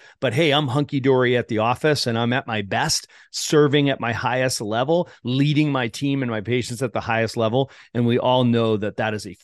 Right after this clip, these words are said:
farce, right? So ultimately,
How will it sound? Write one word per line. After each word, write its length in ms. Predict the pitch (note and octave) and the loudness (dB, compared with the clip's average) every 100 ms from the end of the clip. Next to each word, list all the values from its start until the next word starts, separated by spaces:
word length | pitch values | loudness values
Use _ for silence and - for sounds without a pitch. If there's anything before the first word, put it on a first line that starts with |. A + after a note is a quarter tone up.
| - | -2
farce, 420 | A#2 F2+ - - - | -2 0 -8 -10 -6
right? 340 | A2+ A2 A2 | -4 -2 -2
So 300 | - A#2 A2+ - _ - | 0 2 0 -6 _ -2
ultimately, 760 | C3 B2+ C#3+ C#3 B2+ B2+ A#2 | -2 0 0 0 2 2 0